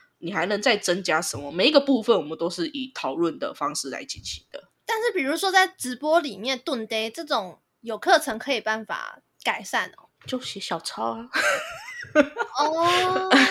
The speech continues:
Speaker 1: <laughs> 对啊，因为，因为基本上，除非他真的是杂谈之鬼啦，就是有办法一直啪啦啪啦啪啦讲了一两个小时都无所谓那一种。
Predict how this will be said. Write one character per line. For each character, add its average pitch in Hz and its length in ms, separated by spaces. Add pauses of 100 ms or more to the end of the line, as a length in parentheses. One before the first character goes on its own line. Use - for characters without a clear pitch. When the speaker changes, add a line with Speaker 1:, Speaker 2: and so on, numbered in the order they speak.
(160)
Speaker 1:
<laughs> 381 400
对 285 100
啊， 240 200
因 311 100
为， 330 240
因 - 100
为 320 60
基 330 160
本 165 180
上， 185 320 (440)
除 226 200
非 311 200
他 285 120
真 277 140
的 202 80
是 - 80
杂 190 220
谈 175 200
之 175 160
鬼 - 300
啦， - 260
就 185 120
是 180 80
有 156 100
办 190 180
法 160 120
一 170 40
直 156 120
啪 165 100
啦 160 80
啪 156 100
啦 147 60
啪 151 120
啦 143 40
讲 123 200
了 147 140 (140)
一 208 80
两 151 100
个 135 80
小 - 160
时 - 140
都 156 80
无 143 140
所 - 200
谓 139 180
那 123 140
一 110 40
种。 - 140